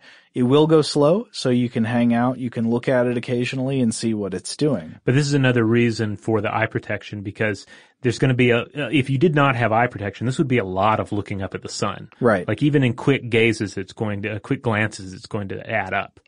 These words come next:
Speaker 1: I mean, I'm not an eye health e-, expert. Based on,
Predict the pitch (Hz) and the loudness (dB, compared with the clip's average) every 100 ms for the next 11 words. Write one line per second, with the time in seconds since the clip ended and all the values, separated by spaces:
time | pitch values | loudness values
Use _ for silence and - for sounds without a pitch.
0 | - 151 139 190 226 208 156 139 143 147 | -2 2 4 6 4 4 4 2 2 0
1 | 135 135 131 _ - 135 - 160 147 113 | 0 0 -2 _ -4 -4 0 4 4 2
2 | 117 147 202 - 151 - 135 | 0 2 2 2 0 0 -6